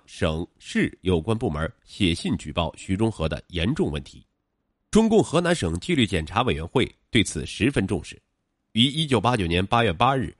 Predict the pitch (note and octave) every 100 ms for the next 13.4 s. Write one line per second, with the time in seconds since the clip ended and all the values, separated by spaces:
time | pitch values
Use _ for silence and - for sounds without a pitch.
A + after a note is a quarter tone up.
0 | _ _ G2+ G2+ G#2 G2+ - - G3 G2
1 | - - - - C3+ C3+ - _ - G3
2 | F#3 G2 A2 D3+ A2+ C2+ - - D#3 G3+
3 | - - - D#2 - - _ _ _ _
4 | _ _ _ _ _ _ C#3 C#3 - D3
5 | - D#3 G3+ A2 C#3+ D3+ - A#2+ D3+ F2
6 | D2 - _ - F#2 B2+ C3+ - F2+ G2
7 | - _ _ _ _ - B2 G#2+ D#3 -
8 | D#2+ E2 D2+ F#2 - _ _ _ _ -
9 | C3 C3 C#3 - _ - A2+ F#2+ G2+ D#3+
10 | D#2+ D2 A#2+ E2+ - _ _ _ _ _
11 | _ _ _ _ - D3 D#3+ G#3 F#3+ E3+
12 | E3 F3 F3 - - G#2+ F2+ G2+ - D#3
13 | E2 D2+ F#2 C3